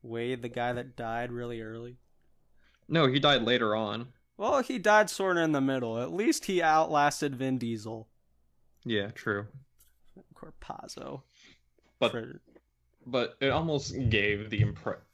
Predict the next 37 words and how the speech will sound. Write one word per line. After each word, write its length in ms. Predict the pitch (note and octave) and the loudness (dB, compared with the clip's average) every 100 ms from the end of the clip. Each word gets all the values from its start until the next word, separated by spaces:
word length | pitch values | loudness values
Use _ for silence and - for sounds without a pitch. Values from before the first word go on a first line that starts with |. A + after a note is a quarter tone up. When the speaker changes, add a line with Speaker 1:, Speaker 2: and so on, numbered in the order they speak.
| _ _ | _ _
Speaker 2:
like, 220 | B2 G2+ - - - - - | 0 0 -4 -16 -16 -16 0
he 120 | B2 | 4
was, 240 | B2+ A#2 | 4 2
like, 220 | A#2+ G#2+ | 2 2
saying, 320 | F2 A#2+ A#2 C3 | 2 -2 2 4
"Mama, 500 | D#3 D#3+ D#3+ D#3+ D3 _ | 6 6 4 2 -4 _
Mama," 600 | E3+ E3 E3+ F3+ E3 D#3 | 0 4 4 4 4 2
and 140 | B2 A#2 | 0 2
then, 120 | A2 | 2
like, 160 | G#2+ | 2
he 100 | G#2 | 2
died 500 | G#2 G2+ G2 G#2 G#2+ A2+ _ - | 0 2 4 4 2 -4 _ -4
'cause, 280 | A2 G#2 A2 | -2 0 2
like, 180 | G#2 G#2 | 2 2
he 120 | A2+ | 0
was, 220 | G#2+ - - _ - - _ | 0 -6 -18 _ -20 -20 _
'cause, 240 | - A2 G2+ - - | 0 0 0 -10 -16
like, 320 | - G#2 G2+ - | 0 0 2 2
the 80 | |
way 420 | G#2+ G#2 F#2+ G#2 G#2+ | 4 6 4 2 -4
Steven 280 | - A#2+ G#2 | -2 -2 0
Spielberg 400 | - A2 G#2 G2+ | 0 2 2 2
had 180 | A2+ G#2 | 0 -2
him 140 | G#2+ | -8
portray 460 | G#2+ G#2 - G#2 G2+ | -12 -8 -4 -2 0
as, 240 | G#2+ G2+ | -2 -2
like, 240 | G2+ G2+ - | -2 -4 -2
this, 280 | G2 - - - _ _ - - - | -4 -4 -10 -20 _ _ -20 -20 -8
as, 180 | - A2+ | -2 2
like, 140 | G#2+ - | 2 2
almost 420 | A2 G#2+ G#2+ - | 2 0 -2 -10
pure 680 | - - A2+ G2+ G2 G#2 - | -12 0 4 4 4 0 -4
kind 280 | - G2+ F#2+ | -4 -2 -2
of 120 | G2 | -4
character. 680 | - G2 G2+ F#2+ A2 A2 - _ _ - - - | -2 0 -2 -2 -4 -4 -6 _ _ -16 2 4
Speaker 1:
I 180 | C3+ C#3+ | 6 2
laughed. 640 | C3 A#2 A2+ A#2 - - | 0 0 2 0 -2 -14